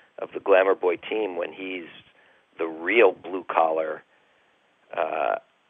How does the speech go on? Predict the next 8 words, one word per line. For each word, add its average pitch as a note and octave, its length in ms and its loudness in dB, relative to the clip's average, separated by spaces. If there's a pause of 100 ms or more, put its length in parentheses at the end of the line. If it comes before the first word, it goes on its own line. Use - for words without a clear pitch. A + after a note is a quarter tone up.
(320)
guy, F2 640 6 (140)
um, D#2+ 360 0 (560)
from E2+ 160 -10
upstate D#2 440 -10
New D#2+ 120 -12
York. E2 460 0
I D#2+ 80 -4
mean, D#2+ 260 -12